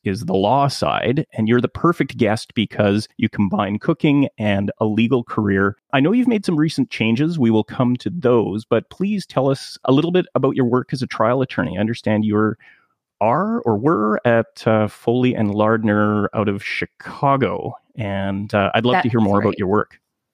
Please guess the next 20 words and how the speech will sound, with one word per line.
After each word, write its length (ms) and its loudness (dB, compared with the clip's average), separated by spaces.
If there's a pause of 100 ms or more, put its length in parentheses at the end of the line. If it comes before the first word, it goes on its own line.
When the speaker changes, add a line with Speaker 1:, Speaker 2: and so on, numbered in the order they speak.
(140)
Speaker 2:
Yeah, 420 2
so 440 -2
I, 420 -2
I've 480 -2
been 240 2
with 160 2
Foley 300 2
and 100 -4
Lardner 360 0
since 240 -10
the 80 -6
very 240 -2
beginning 420 -4
of 100 -4
my 140 -2
career. 540 0
I 80 2
had 160 -2
my 100 0
summer 580 -2